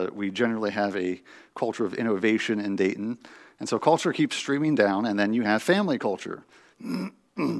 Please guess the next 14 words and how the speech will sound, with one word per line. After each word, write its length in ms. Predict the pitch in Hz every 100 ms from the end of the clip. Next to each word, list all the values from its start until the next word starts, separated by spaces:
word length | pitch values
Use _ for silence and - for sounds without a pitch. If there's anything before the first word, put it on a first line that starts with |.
| 98 95 _ _ _ _ - 123
Different 260 | 135 135
families 340 | 117 117 120 117
have 160 | 101
different 400 | 104 110 107 87
traditions. 800 | - 101 101 98 110 110 120 - - - -
There's, 340 | - 95 92 90
there's 240 | 98 90
inside 500 | 117 110 - - 104
jokes. 320 | 104 107 -
You 60 | 101
usually 480 | 104 95 95 92 95 - _
absorb 680 | 101 90 92 107 113 107 101
the 160 | 101 -
accent, 680 | 107 104 - 101 101 -